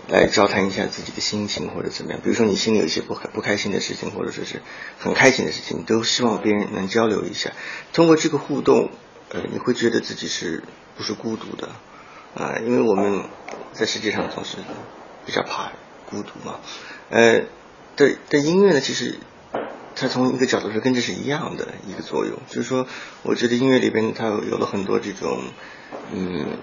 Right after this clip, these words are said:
作曲家，还有当时他所看到的社会上的一些人情啊，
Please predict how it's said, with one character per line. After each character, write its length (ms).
作 160
曲 100
家， 380
还 100
有 60
当 220
时 140
他 280
所 260
看 220
到 100
的 60
社 160
会 140
上 180
的 60
一 80
些 320
人 180
情 400
啊， 60